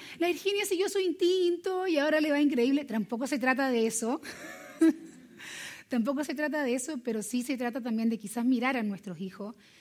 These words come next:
y de que si, si en verdad tiene un, un talento o es algo que le apasiona a ese nivel, tenemos que creer en ellos. Yo sé que en algún momento mi mamá debe haber dejado de creer en mí muchas veces, pero, pero yo, pero yo creí en mí y,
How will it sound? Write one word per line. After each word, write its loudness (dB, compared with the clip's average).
y -4
de -4
que -6
si, -4
si -6
en 2
verdad -4
tiene 2
un, 2
un 2
talento -2
o -2
es -6
algo 0
que -4
le -2
apasiona -4
a -2
ese -4
nivel, -2
tenemos 2
que -4
creer 0
en -2
ellos. -14
Yo 0
sé 0
que 2
en 4
algún 4
momento 2
mi 4
mamá 2
debe 0
haber -2
dejado -4
de -4
creer -4
en -2
mí 2
muchas 0
veces, -8
pero, -2
pero 0
yo, 2
pero -2
yo 0
creí 2
en 4
mí 4
y, -4